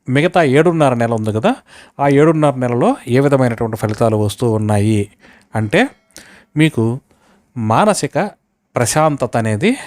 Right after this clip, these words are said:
ఉండబోతూ ఉంది. సంతానపరమైనటువంటి సమస్యల నుంచి బయటపడతారు. సంతానం కొంతమందికి ఉండి సమస్యలు ఉంటే, కొంతమందికి లేక సమస్యలు అనేవి ఉన్నాయి. ఏదైనా కూడా సమ-, సంతానపరమైనటువంటి సమస్యల నుంచి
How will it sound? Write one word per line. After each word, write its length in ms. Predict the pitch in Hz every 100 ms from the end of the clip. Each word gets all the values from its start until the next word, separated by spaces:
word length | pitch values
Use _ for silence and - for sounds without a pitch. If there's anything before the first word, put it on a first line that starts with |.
| -
ఉండబోతూ 500 | 117 110 110 107 110
ఉంది. 460 | 104 101 113 95 101 _ _ _ - _
సంతానపరమైనటువంటి 1120 | - 135 175 208 190 156 139 127 120 113 113 107
సమస్యల 460 | - 127 123 117
నుంచి 380 | 107 101 160 240 - -
బయటపడతారు. 840 | 110 107 104 104 107 101 117 101 90 101 _ - - - - -
సంతానం 440 | 135 156 185 175
కొంతమందికి 460 | 151 143 143 143 143
ఉండి 260 | 123 170
సమస్యలు 460 | 190 156 147 - 135
ఉంటే, 240 | 120 110
కొంతమందికి 500 | 196 156 131 135 -
లేక 220 | 113 143 156
సమస్యలు 420 | - 123 - 110
అనేవి 340 | 104 110 214 214
ఉన్నాయి. 380 | 117 110 101 -
ఏదైనా 380 | 131 139 139 131
కూడా 240 | 117 208
సమ-, 500 | - - 143 143 135
సంతానపరమైనటువంటి 1040 | 120 127 135 165 147 135 123 117 113 113 107
సమస్యల 420 | 117 117 - 113
నుంచి 340 | 104 104 247